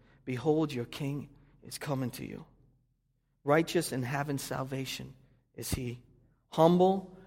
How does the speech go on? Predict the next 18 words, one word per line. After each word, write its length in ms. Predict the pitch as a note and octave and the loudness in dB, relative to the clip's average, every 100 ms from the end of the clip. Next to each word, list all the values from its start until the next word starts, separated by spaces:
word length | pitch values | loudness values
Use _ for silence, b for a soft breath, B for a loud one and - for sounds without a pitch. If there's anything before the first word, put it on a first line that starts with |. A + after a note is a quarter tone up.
| B | B
and 120 | C3 | -2
mounted 380 | C3+ C#3+ D3 D3+ | 2 4 2 2
on 180 | C#3+ C#3+ | 2 2
a 20 | |
donkey, 500 | B2+ C3+ C3+ - A#2 - - - _ _ _ _ _ _ _ _ _ _ _ _ | 2 2 0 -2 -12 -16 -20 -20 _ _ _ _ _ _ _ _ _ _ _ _
on 140 | B2 B2+ | -4 -4
a 60 | |
colt, 460 | - - C3+ - - - - _ _ _ _ - | -2 4 4 4 -4 -20 -20 _ _ _ _ -14
the 80 | |
foal 500 | - - C3 C3 B2 - | -8 2 4 4 0 -8
of 80 | B2 | -8
a 60 | |
donkey." 500 | A2+ A#2+ A#2 - A#2+ - _ _ _ _ _ _ _ _ _ _ | -4 -4 -6 -10 -18 -20 _ _ _ _ _ _ _ _ _ _
So 60 | C#3+ | -4
I'm 80 | |
saying, 280 | C#3 D3 C3+ | 0 0 2
rejoice, 680 | C3+ C3+ C#3+ C#3 C3 A#2+ - - _ _ - | 0 0 4 4 4 0 -10 -16 _ _ -6
Israel. 480 | C3 B2+ B2+ A#2+ | -6 -4 -4 -6